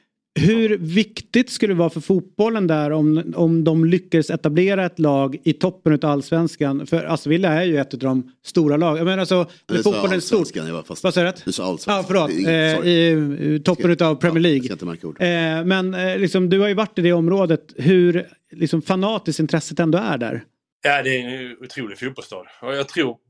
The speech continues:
Speaker 3: precis som du säger, David, att jag tror det, det kan, det är det viktiga. Att man hittar, såklart historiskt sett så är Villa den största med, med, med tanke på åttiotalet då, Europacupen där, åttiotvå var det väl.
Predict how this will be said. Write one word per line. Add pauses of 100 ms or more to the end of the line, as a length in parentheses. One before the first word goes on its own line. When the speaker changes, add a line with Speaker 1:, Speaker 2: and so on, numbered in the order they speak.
(140)
Speaker 3:
precis
som
du
säger,
David,
att
jag
tror
det,
det
kan,
det
är (920)
det
viktiga.
Att
man
hittar, (300)
såklart
historiskt
sett
så
är
Villa
den
största
med,
med, (460)
med
tanke
på
åttiotalet
då,
Europacupen
där, (460)
åttiotvå
var
det
väl.